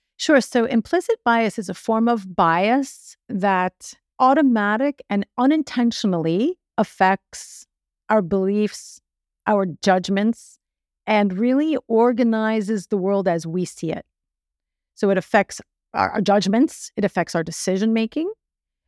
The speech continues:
uh, but it's something of which we're not even aware in open discussion. If you ask somebody,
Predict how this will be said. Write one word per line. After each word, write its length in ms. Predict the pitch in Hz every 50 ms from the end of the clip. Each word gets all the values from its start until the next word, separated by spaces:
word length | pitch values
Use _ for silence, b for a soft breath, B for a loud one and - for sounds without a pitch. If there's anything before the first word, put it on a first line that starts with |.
| _ _ -
uh, 180 | 208 214 214 202 190 - _
but 160 | - 254 226
it's 100 | 294 -
something 380 | - 302 277 269 320 294 294 262
of 160 | - 233 196
which 200 | 214 233 233 -
we're 200 | 233 214 202 190 190 -
not 300 | 233 214 226 233 254 254
even 260 | 247 226 196 226 214
aware 580 | 190 185 175 190 190 190 - - - 170 151 _ _ -
in 200 | 233 220 190 185 -
open 260 | - 254 - - 226
discussion. 500 | 208 208 - - 202 196 196 - 262 247
If 100 | 226 -
you 100 | 202 180 180
ask 260 | 175 180 - - -
somebody, 580 | - - 220 202 214 208 233 233 240 254 269